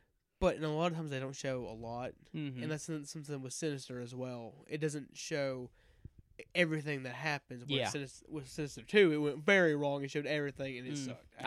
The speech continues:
Speaker 1: hated that
Speaker 2: watch
Speaker 1: movie.
Speaker 2: Sinister Two.
Speaker 1: I hated Sinister Two.
Speaker 2: Um, yeah, man, like, give it a shot. Give the Poughkeepsie Tapes a shot.
Speaker 1: I mean, the worst thing that you can say coming from it was, "I didn't like
Speaker 2: I
Speaker 1: it."
Speaker 2: didn't like it. You know what I mean? I didn't get the same reaction to it. You know, and sometimes movies just stick with certain people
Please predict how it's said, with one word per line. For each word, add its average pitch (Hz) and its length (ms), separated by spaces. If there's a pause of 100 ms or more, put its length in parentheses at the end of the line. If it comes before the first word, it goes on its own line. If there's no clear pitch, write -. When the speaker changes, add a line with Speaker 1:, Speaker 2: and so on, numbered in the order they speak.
Speaker 1:
hated 151 60
that 127 80
Speaker 2:
watch 117 160
Speaker 1:
movie. - 60
Speaker 2:
Sinister 92 300
Two. 92 240 (280)
Speaker 1:
I - 60
hated 123 360
Sinister - 340
Two. 104 220 (180)
Speaker 2:
Um, 127 420 (680)
yeah, 208 220
man, 156 300
like, 127 300 (720)
give 359 180
it 415 60
a 370 60
shot. 220 480
Give 202 180
the 285 80
Poughkeepsie 233 400
Tapes 190 480
a 139 60
shot. 117 400 (180)
Speaker 1:
I 160 40
mean, 151 220
the 147 80
worst 214 240
thing 226 280
that 202 120
you 190 160
can 175 180
say 175 240
coming 170 200
from 160 200
it 156 120
was, 143 300
"I 110 140
didn't 120 140
like 117 140
Speaker 2:
I 165 100
Speaker 1:
it." 180 40
Speaker 2:
didn't 160 140
like 117 140
it. - 160
You 151 120
know 143 60
what 143 40
I 139 40
mean? 139 280 (340)
I 170 100
didn't 185 160
get 160 100
the 160 60
same 147 280
reaction 120 420
to 87 80
it. - 100 (400)
You 208 100
know, 220 140
and 196 120
sometimes 247 340
movies 214 200
just 175 180
stick 180 220
with 147 100
certain 147 220
people 135 460